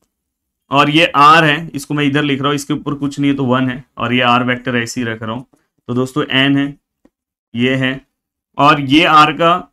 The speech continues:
ये वन ऊपर जाएगा तो दोस्तों माइनस वन हो जाएगा। कैसे मैंने किया, indices का रूल। देखो ये indices का रूल है, यहाँ पे ए वन टाइम लिखूंगा तो एम माइनस एन, तो वैसे यहाँ पे एन माइनस वन है, ये माइनस वन जाएगा तो यहाँ पे आ जाएगा।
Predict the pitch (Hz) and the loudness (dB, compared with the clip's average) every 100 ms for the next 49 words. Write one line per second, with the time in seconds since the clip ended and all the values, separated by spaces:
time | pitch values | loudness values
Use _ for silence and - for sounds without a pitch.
0 | _ _ 131 143 143 160 147 160 151 147 | _ _ -2 0 2 0 0 0 2 2
1 | 151 156 139 139 135 117 113 117 120 107 | 0 -4 -4 -6 -6 -6 -8 -12 -10 -8
2 | 104 107 110 131 131 143 143 131 147 143 | -6 -6 -4 -4 -2 -6 -6 -4 -4 -2
3 | 127 127 120 131 - 113 104 101 _ _ | -2 -2 -4 -10 -10 -8 -10 -14 _ _
4 | _ _ _ _ _ - 113 123 131 131 | _ _ _ _ _ -12 -2 0 2 2
5 | 127 123 127 135 143 135 135 135 135 123 | 0 -2 -4 -8 -6 -4 -4 -2 -2 -2
6 | 127 117 127 135 131 139 139 135 120 123 | -2 -2 0 0 -2 -4 -4 -4 -4 -6
7 | 127 139 143 117 120 120 120 123 120 107 | -8 -8 -8 -6 -4 -4 -4 -8 -10 -16
8 | 120 _ _ _ _ _ 123 123 123 135 | -18 _ _ _ _ _ -2 -2 0 -2
9 | 131 143 139 127 139 139 135 139 139 135 | -2 -2 -2 -2 -2 -2 -2 -6 -6 -8
10 | 139 147 _ 120 117 113 117 123 127 123 | -8 -12 _ -10 -6 -6 -6 -8 -10 -8
11 | 120 117 120 120 110 117 120 113 107 107 | -6 -4 -6 -8 -8 -8 -8 -6 -8 -12